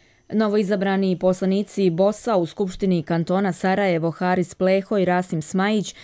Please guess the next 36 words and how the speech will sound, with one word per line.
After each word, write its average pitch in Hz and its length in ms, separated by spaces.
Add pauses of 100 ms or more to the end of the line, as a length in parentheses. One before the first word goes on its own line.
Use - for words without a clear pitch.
(220)
izjasnili 240 540
su 214 160
se 208 160
kao 190 260
Srbi. 175 400 (140)
Potvrđeno 175 560
nam 170 240
je 175 220
u 180 160
ciku. 165 440 (280)
Očita 185 480
namjera 208 440
im 196 140
je 190 100
da 185 140
u 185 60
Domu 208 240
naroda 190 400
Parlamenta 185 520
Federacije 196 600
zauzmu 190 460
pozicije 202 500
u 185 60
klubu 180 300
Srba. 165 440 (360)
U 220 100
novom 247 320
sazivu 214 500
srpskog 170 440
kluba 220 340
zamijenit 196 460
će 196 260
S 208 200
D 185 100
P-ove 190 360
Srbe, 175 380